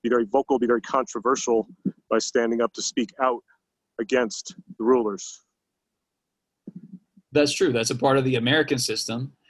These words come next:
Speaker 2: So some of this, and we're gonna keep on, I think, exploring these things, or we're gonna look at a lot of Bible, um,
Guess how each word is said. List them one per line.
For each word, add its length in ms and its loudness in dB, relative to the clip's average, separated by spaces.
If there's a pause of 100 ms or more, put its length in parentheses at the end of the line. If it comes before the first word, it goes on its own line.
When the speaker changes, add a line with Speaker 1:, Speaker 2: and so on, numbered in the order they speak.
(220)
Speaker 2:
So 180 -2
some 220 2
of 80 2
this, 280 6
and 200 -2
we're 120 2
gonna 100 -2
keep 220 -4
on, 100 2
I 80 2
think, 160 -2
exploring 480 0
these 200 0
things, 180 0
or 60 0
we're 120 4
gonna 120 2
look 180 2
at 40 2
a 60 2
lot 180 4
of 120 -2
Bible, 560 0 (140)
um, 360 -6